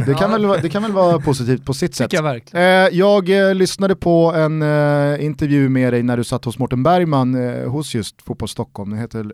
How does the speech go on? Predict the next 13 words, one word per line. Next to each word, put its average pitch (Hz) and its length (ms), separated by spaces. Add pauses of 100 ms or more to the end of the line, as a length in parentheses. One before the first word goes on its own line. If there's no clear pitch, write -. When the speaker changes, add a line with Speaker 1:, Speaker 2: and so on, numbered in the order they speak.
Speaker 1:
eh, 110 160
Bergman 117 420
nittio - 280
minuter, 123 480 (500)
eh, 143 260
nyligen. 151 540 (100)
Och - 100
då, 202 380 (260)
eh, 202 800
sa 165 300
du 156 180
att, - 380
eh, 147 60